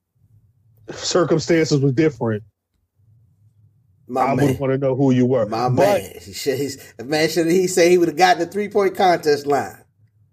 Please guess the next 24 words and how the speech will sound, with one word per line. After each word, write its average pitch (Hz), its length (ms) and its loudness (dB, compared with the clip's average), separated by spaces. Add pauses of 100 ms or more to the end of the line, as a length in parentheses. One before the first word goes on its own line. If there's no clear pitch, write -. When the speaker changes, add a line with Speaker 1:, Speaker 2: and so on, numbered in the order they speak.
Speaker 1:
<laughs> 233 580 -2
Now, 185 160 2
mind 202 460 0
you, 117 300 0 (680)
that's 170 420 -2
from 208 120 0
someone 180 280 0
I've 160 140 -2
had, 160 260 -2
like, 135 260 0
a 127 60 -2
full, 139 460 0
like, 123 300 0
interview 135 420 0
with. 101 240 -6 (1200)
I 151 180 0
would, 170 240 0
wh-, 151 160 -2 (140)
when 123 180 0
I 127 80 0
went 165 220 0
to 196 80 -2
Wakanda, 196 800 0 (680)
Speaker 2:
Mm. 120 340 -10